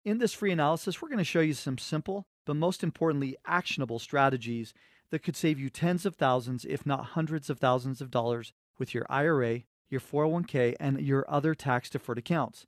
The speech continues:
So if you've saved at least two hundred thousand dollars, be one of the first seven callers right now to schedule this free analysis at eight oh one,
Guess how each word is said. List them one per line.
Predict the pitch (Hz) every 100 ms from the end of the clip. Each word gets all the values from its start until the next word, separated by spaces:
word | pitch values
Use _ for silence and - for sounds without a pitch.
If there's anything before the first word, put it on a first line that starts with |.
| _
So | - 175
if | 165 -
you've | 160 147
saved | - 247 262 185
at | 151
least | 151 170 - - -
two | - 202
hundred | 175 151 143
thousand | 135 135 131
dollars, | 120 113 131 190 - _ _ _
be | 214
one | 254 240
of |
the | 160
first | - - 151 - -
seven | - 156 143 151
callers | - 127 127 123 - -
right | 127 120 131
now | 123 120 120 _ _ _
to | -
schedule | - - 196 180
this | 135 123
free | - 143 165
analysis | 135 123 127 - 127 127
at | - 147
eight | 165
oh | 185
one, | 123 117